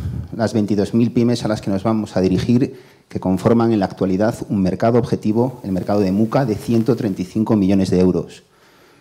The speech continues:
Dos estimaciones a tres años de muca que vamos a explicar más adelante. El ban y el tir del sesenta por ciento. Si os seguís preguntando cómo lo hacemos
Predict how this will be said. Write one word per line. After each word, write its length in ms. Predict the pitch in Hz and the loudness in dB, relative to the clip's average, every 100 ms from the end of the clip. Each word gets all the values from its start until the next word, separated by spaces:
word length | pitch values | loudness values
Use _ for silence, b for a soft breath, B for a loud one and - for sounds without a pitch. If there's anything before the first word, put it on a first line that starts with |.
| b b b b b | b b b b b
Dos 220 | - 113 | -4 2
estimaciones 760 | 131 - 113 110 123 127 131 - | 2 4 4 4 2 2 2 -2
a 80 | 104 | -4
tres 240 | - 113 120 | -2 0 2
años 260 | 117 117 | 4 4
de 80 | 104 | 6
muca 320 | 110 120 143 | 6 6 4
que 80 | 127 | 4
vamos 220 | 104 101 | 2 2
a 40 | 101 | -2
explicar 340 | - 107 107 | -2 0 2
más 220 | 107 - | 2 2
adelante. 420 | 95 95 95 - - - - - - - b b b b b _ _ _ _ _ _ _ - | 2 2 2 -2 -8 -10 -20 -20 -20 -20 b b b b b _ _ _ _ _ _ _ 2
El 140 | 98 | 6
ban 580 | 127 180 196 - - - - | 8 8 6 -2 -12 -14 -10
y 80 | - | 0
el 140 | 104 90 | 2 4
tir 160 | 113 | 4
del 100 | 120 | 4
sesenta 340 | - 92 95 90 | 4 2 0 0
por 100 | - | -2
ciento. 380 | - 151 - - - - - - - - _ _ _ _ _ _ _ _ _ _ b b b b b b b b _ - | -2 -2 -4 -12 -16 -16 -18 -20 -20 -20 _ _ _ _ _ _ _ _ _ _ b b b b b b b b _ -18
Si 360 | - 95 - _ | -8 -8 -8 _
os 140 | - - | -16 -8
seguís 240 | 98 110 | -4 0
preguntando 580 | - 110 110 127 127 101 | 2 0 0 2 2 2
cómo 180 | - 104 | 2 2
lo 60 | |
hacemos 540 | 104 - 120 110 120 | 2 2 0 0 -4